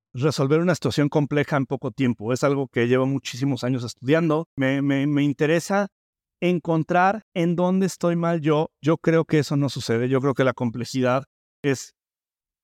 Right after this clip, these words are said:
prácticamente imposible resolverla en un día o dos, pero tal vez el que, el que está en el error soy yo. Entonces fui a este retiro, un retiro del perdón. Deberíamos de haber estado ahí que tal vez veinte personas, veinticinco personas. Y algo que me llamó mucho la atención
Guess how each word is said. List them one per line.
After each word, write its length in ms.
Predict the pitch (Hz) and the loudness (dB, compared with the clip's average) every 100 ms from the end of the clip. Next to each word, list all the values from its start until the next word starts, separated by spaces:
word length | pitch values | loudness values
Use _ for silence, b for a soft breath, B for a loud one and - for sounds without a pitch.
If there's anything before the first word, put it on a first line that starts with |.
| _ _ | _ _
prácticamente 640 | 156 139 156 135 135 135 | 0 0 0 0 0 0
imposible 540 | 143 135 120 147 139 135 | -2 -4 -2 0 2 0
resolverla 580 | 131 127 120 127 131 | 0 -2 0 2 2
en 140 | 131 131 | 2 0
un 200 | 131 131 | 0 0
día 240 | 123 123 | 0 0
o 60 | 117 | 0
dos, 320 | 117 185 - - | -2 -4 -4 -2
pero 400 | 240 185 226 320 | 2 2 0 -2
tal 160 | 147 151 | 0 2
vez 120 | 165 | 2
el 100 | 170 | -2
que, 160 | 135 135 | 0 0
el 180 | 127 135 | 0 -2
que 80 | 131 | -4
está 160 | - | -4
en 60 | 147 | -2
el 80 | 160 | -2
error 240 | 131 151 | -4 -8
soy 160 | - 180 | -8 -2
yo. 180 | 254 | 0
Entonces 400 | 185 175 190 185 | 0 0 -4 -4
fui 120 | - 226 | -4 -2
a 20 | |
este 160 | - | 0
retiro, 480 | 208 196 226 180 160 - | -2 -2 0 0 0 -2
un 120 | 175 | 0
retiro 280 | 190 - 185 | 2 4 2
del 100 | 170 | 2
perdón. 460 | 156 143 196 202 190 - | 0 2 2 0 -4 -4
Deberíamos 560 | 143 147 165 165 - | 0 0 0 -2 -6
de 100 | - | -2
haber 120 | 139 156 | 0 0
estado 340 | 135 151 143 | 0 0 2
ahí 240 | 143 143 | 2 0
que 220 | 135 135 123 _ | -2 -2 -2 _
tal 140 | - 135 | -2 0
vez 160 | 143 | 0
veinte 320 | 127 139 156 156 | 2 2 2 0
personas, 460 | 143 - 156 151 | 0 0 0 2
veinticinco 340 | 139 120 151 151 | 0 0 -2 -2
personas. 520 | 147 156 160 143 - _ _ _ _ - | -2 0 0 0 -6 _ _ _ _ -4
Y 400 | 202 202 202 233 - _ _ _ _ | 0 0 0 -2 -8 _ _ _ _
algo 200 | 175 220 | -2 0
que 80 | 214 | 2
me 120 | 185 | 2
llamó 220 | 165 170 | 2 2
mucho 260 | 190 190 196 | 0 0 0
la 100 | 185 | 0
atención 520 | - 160 - 147 143 | 0 -2 0 0 -2